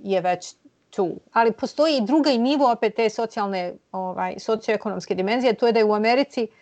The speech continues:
na neki način već jako dugo mir se u stvari, taj neki društveni mir, jel tako, i poredak se, e, kupuju, a,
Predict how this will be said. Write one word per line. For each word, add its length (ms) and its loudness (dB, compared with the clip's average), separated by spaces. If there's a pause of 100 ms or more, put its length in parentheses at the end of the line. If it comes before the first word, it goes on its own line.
(320)
na 100 0
neki 320 2
način 300 0
već 200 -6
jako 260 -2
dugo 380 2
mir 360 0
se 160 -6
u 60 -4
stvari, 480 -4
taj 220 -6
neki 260 -10
društveni 540 -6
mir, 260 -4
jel 120 -6
tako, 320 -4
i 60 -2
poredak 460 -2
se, 120 -4
e, 180 0 (500)
kupuju, 600 2 (480)
a, 340 -2